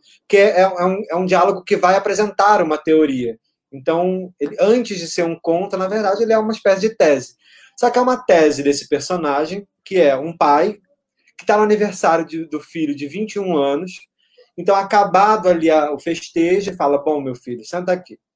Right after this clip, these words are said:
Seus parentes já foram embora, senta aqui, que o seu pai chegou aos vinte e um anos, seu pai vai te dar aquela, aquela aula, né? Vou te apresentar um pouquinho sobre a vida. Chegou, chegou a hora, agora você é um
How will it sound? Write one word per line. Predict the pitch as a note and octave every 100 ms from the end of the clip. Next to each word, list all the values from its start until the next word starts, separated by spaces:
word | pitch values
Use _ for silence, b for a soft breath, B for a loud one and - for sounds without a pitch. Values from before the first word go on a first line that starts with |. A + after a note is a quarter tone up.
| _ _ _ _ _ -
Seus | E3
parentes | - E3 D3+ C3+
já | D3
foram | C3+ D3 D3
embora, | F3+ F3+ C#3 C#3+ D3+ F#3 F3+ _ _ _ _
senta | - - A3 G#3+
aqui, | F3+ - E3 F3 F3+ -
que | -
o | G3
seu | G#3+ G#3
pai | - F3 F3+ F3+
chegou | - - F#3+ C#3+
aos | C#3+
vinte | C3 D3 -
e | E3+
um | F3+
anos, | D3 D#3+
seu | F#3 F#3+
pai | F3 F#3
vai | F#3
te | F3+
dar | F3+ D#3
aquela, | D#3+ E3+ E3+ E3 D#3+ _ _ _ _
aquela | _ F3+ F3
aula, | D3 C3+ B2 A2+ - _ _
né? | C3+ C#3+ - _ B2+ C3
Vou | C3 D3 C#3+
te | C#3+
apresentar | D3+ E3+ E3 D#3+ C#3+ D#3+
um | D#3
pouquinho | E3+ - E3+
sobre | - E3
a | F3+
vida. | C3+ C#3 A#2+ A#2+
Chegou, | - D#3+ E3
chegou | - F3+ F3
a | F#3+
hora, | D3 B2
agora | C3+ C#3+
você | C#3+ C#3+
é | D3+
um | E3